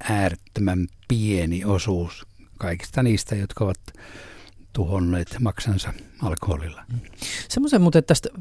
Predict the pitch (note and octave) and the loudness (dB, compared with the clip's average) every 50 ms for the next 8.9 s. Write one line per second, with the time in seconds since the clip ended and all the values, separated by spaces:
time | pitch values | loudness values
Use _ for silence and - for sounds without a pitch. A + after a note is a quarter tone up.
0 | - - E3+ E3 - - - F#3+ G3 E3+ C3+ - A2 - - - G2+ F#2 - - | -12 -12 -14 -14 -6 4 6 8 10 10 8 6 4 0 0 -4 -4 -4 -6 -4
1 | - F#2+ - - A#2 A2 A2 A2+ G#2+ G#2 G2+ F#2+ - A2+ G2+ - - A#2 G#2 G#2 | -4 -4 -4 -4 0 2 2 4 6 4 4 4 2 0 -2 2 2 0 2 4
2 | A2+ G#2 G2+ G2 F2+ - - - - - - - - _ _ - - C3 - - | 4 4 4 2 2 -2 -10 -20 -20 -20 -20 -20 -20 _ _ -8 -6 -2 2 4
3 | D3+ B2 A#2+ G#2+ A2 G#2+ A2 A2+ A2 A2+ A#2 B2 A#2+ A2+ G#2 - F#2+ F2+ F#2+ F#2+ | 4 4 4 2 4 2 4 4 4 4 6 6 4 4 2 0 0 0 0 0
4 | G2 - - A2+ G#2 - - - - - - - - - - - E3 - - G3 | -2 -2 -2 -4 -4 -6 -10 -18 -20 -20 -20 -14 -4 0 4 4 4 6 8 8
5 | G#3+ G3+ G#3+ F3+ C3+ C#3 B2+ C3 C3 C3+ B2+ A#2 G2 F#2+ F#2+ F#2 - - - - | 8 10 8 6 8 8 8 10 10 10 10 8 6 4 0 -4 -8 -10 -18 -14
6 | - - C#3+ C#3+ - - D3+ C#3+ - - - G3+ G3+ F3+ D#3+ - - D#3+ D3+ D3+ | -2 2 2 2 4 4 2 2 4 6 8 8 8 8 6 4 6 8 8 10
7 | D3+ - - D3 D3+ D#3+ D#3 D3+ - C3+ B2 A#2 - - C3+ C#3+ C3 A2+ - - | 8 6 6 6 6 8 8 8 6 6 4 4 6 6 8 8 8 4 4 4
8 | A2+ A2+ A#2 A2+ - A#2+ A2+ - B2 A#2+ - B2 A#2 A#2 A#2 A2+ A2+ | 6 8 8 8 8 6 2 2 2 2 6 6 8 8 10 8 8